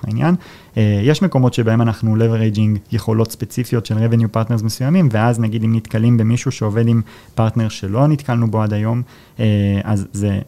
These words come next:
זה, זה קצת, אה, מקשה, אבל קודם כל יש לנו איזשהו פתרון בסיסי בדרך כלל להציע, ו-, ואת הדיוק שלו אפשר לעשות, אה, בהמשך. וגם אני חושב שעם, עם הזמן, אה, נחשפנו,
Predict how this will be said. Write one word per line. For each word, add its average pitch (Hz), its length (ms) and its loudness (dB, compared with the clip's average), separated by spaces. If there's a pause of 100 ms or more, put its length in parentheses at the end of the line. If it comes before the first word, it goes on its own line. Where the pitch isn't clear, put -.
זה, 104 280 0 (440)
זה 107 140 -4
קצת, 107 360 -4
אה, 107 200 -2
מקשה, 104 320 -2
אבל 123 120 0
קודם 123 180 0
כל 120 140 0
יש 117 120 -4
לנו 113 140 0
איזשהו 110 300 -2
פתרון 110 560 -2
בסיסי 113 420 -4
בדרך 107 400 -2
כלל 104 220 0
להציע, 101 560 -2
ו-, 98 220 -2 (400)
ואת 107 180 0
הדיוק 107 380 0
שלו 107 220 -2
אפשר 107 260 -2
לעשות, 104 420 -4
אה, 104 140 -2
בהמשך. 104 460 -4 (440)
וגם 127 260 4
אני 131 100 2
חושב 131 300 -2
שעם, 120 1080 -4 (120)
עם 147 140 6
הזמן, 127 480 2
אה, 107 360 0 (580)
נחשפנו, 131 440 -2